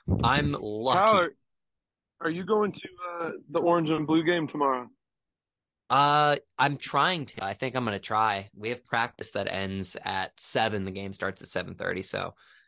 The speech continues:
Speaker 1: might just
Speaker 2: Kyle, I'm gonna come.
Speaker 1: get home, slam some beers, and just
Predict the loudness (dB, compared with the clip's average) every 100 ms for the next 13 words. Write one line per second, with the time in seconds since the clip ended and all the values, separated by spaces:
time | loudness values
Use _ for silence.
0 | _ _ -2 -2 -2 -2 2 2 2 -2
1 | -6 -6 -2 0 0 0 0 -2 0 0
2 | 0 -4 -6 -4 -4 -4 -8 -10 -10 -10
3 | -10